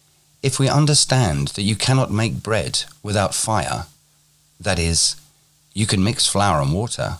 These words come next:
and make dough, but cannot make bread without fire, then you know, beyond a shadow of a doubt, that if someone walks up to you and shows you a loaf of bread, that the dough,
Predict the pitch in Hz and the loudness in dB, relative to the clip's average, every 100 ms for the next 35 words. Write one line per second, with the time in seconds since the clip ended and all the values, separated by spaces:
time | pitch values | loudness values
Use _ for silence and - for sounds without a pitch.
0 | - 95 92 92 - 110 98 - - - | -8 -2 0 0 -2 0 0 -2 -8 -12
1 | _ _ _ _ _ _ - 107 139 143 | _ _ _ _ _ _ -6 0 2 2
2 | - 110 110 - 123 65 - - - 98 | 2 0 -2 0 0 0 -6 -8 -4 -2
3 | 98 - - 95 73 - - _ _ _ | -2 -2 -2 -2 -2 -4 -12 _ _ _
4 | _ _ _ _ _ _ - 90 76 82 | _ _ _ _ _ _ -8 -4 -2 -4
5 | - _ _ _ _ _ - 101 101 101 | -6 _ _ _ _ _ -12 -8 -4 -2
6 | 139 87 - - _ _ _ _ _ - | 0 0 -4 -10 _ _ _ _ _ -10
7 | 101 113 120 113 104 - - 135 139 135 | -2 2 4 4 2 2 2 4 4 4
8 | 123 123 107 76 - - - - _ _ | 2 0 0 0 -4 -8 -12 -18 _ _
9 | 110 117 123 - 147 156 147 127 123 - | -6 -2 0 2 2 4 4 2 0 -2
10 | - - 76 71 76 _ _ - 113 107 | -2 -4 -8 -10 -16 _ _ -2 2 4
11 | - 135 120 113 101 101 98 - 85 - | 4 4 4 2 2 2 2 -2 -4 -2
12 | 107 - - - _ _ _ _ _ - | -2 -2 -6 -10 _ _ _ _ _ -8
13 | 117 95 92 85 82 | -4 0 0 0 0